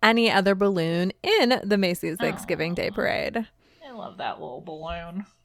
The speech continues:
Speaker 1: Me too.
Speaker 2: Well, it's not little. It's big. <laughs>
Speaker 1: I just love Snoopy.
Speaker 2: And now, moving on to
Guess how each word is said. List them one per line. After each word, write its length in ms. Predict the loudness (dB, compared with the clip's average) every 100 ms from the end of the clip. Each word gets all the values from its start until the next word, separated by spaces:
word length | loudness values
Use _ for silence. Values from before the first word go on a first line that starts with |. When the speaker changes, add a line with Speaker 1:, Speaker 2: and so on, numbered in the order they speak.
| -6
Speaker 1:
Me 480 | -2 0 2 2 0
too. 100 | 0
Speaker 2:
Well, 180 | 0 -2
it's 80 |
not 260 | -4 -4 -8
little. 420 | -12 -10 -12 -14 -14
It's 160 | -16 -14
big. 420 | -18 -16 -12 -12 -12 _ -10 -10
<laughs> 400 | -8 -10 -12 4
Speaker 1:
I 100 | 6
just 220 | 6 6
love 160 | 4 2
Snoopy. 580 | -4 -6 -2 0 0 -2 -4 -12 _ _ _ _ _ _ _ _ -20 -20 -20 -20 -20 _
Speaker 2:
And 640 | 0 2 2 0 0 0 -2 0
now, 560 | 2 4 4 2 0
moving 380 | 0 0 2 2
on 380 | 4 4 0 -10 -10
to 440 | -4 2 4 4